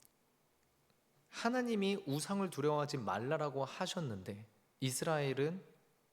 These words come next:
하나님의 이 목소리를 듣지 않고 이 두려움을 자기네들 편으로 삼아버린 겁니다.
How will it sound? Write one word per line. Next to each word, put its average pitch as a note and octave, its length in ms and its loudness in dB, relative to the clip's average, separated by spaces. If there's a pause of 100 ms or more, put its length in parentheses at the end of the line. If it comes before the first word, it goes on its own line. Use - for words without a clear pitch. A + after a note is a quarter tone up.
(460)
하나님의 G#3 540 0
이 C#3+ 40 0
목소리를 B2+ 420 -2
듣지 - 260 -10
않고 G2+ 600 -8 (480)
이 F#3 240 -4
두려움을 C3 760 0 (140)
자기네들 C3 540 -2
편으로 G3 500 -4
삼아버린 E3+ 600 -4
겁니다. F2+ 320 -10